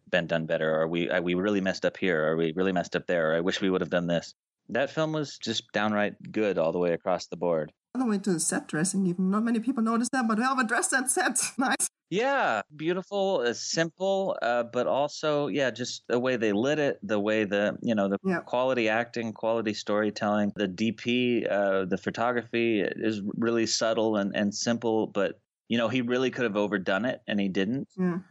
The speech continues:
Speaker 1: Um,
Speaker 2: Yeah, you can get to serve the story.
Speaker 1: Yeah. Yeah, there were all these moments, like, in that film that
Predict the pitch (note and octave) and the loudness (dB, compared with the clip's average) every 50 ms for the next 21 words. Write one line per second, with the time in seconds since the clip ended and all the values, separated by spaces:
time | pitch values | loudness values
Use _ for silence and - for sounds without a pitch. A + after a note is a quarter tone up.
0 | _ _ _ - F2 F#2 F#2+ F#2+ F#2+ G2 F#2+ F#2+ F#2+ F#2+ F#2+ F#2+ G2 - _ _ | _ _ _ -2 0 0 2 2 0 0 2 2 2 2 2 0 0 -4 _ _
1 | _ - F#3 F#3 F3+ E3 E3 - - E3+ F#3 F#3+ G#3+ A3+ A3 G#3+ - - G3+ G3+ | _ -4 -2 0 0 -2 -4 -6 -2 -2 0 0 0 0 0 0 0 0 0 -2
2 | G3+ F#3 F#3 F#3 - F#3 F3 F3+ F3+ F3 F3 - - A#2 C3+ C3+ B2+ A#2+ G#2+ F#2+ | 0 -2 -4 -2 0 0 0 2 2 0 -2 -2 -4 -2 0 2 2 2 2 0
3 | E2+ E2+ E2+ - _ _ _ _ _ _ D#3 F3 F3 D3 D#3 D3 D3+ D3+ D#3 E3+ | -2 -4 -8 -16 _ _ _ _ _ _ 0 0 0 0 0 0 2 2 2 2
4 | F3+ E3+ E3+ D3 B2 C3+ C3+ C3+ C#3 D#3 D3+ C3 G#2+ E2 - - A2 G#2 G2 G2 | 2 0 0 -2 -2 -2 0 0 0 2 0 -2 -4 -4 -6 -2 0 0 0 0
5 | - - F#2+ - - _ _ _ A#2 A#2 A2 G#2+ G2+ F#2+ E2+ - - - G#2 F#2+ | -4 -10 -18 -20 -20 _ _ _ 0 0 2 2 2 2 0 -2 0 0 2 2
6 | F#2 F#2 F#2+ F#2+ F#2+ F2 | 2 2 2 2 2 0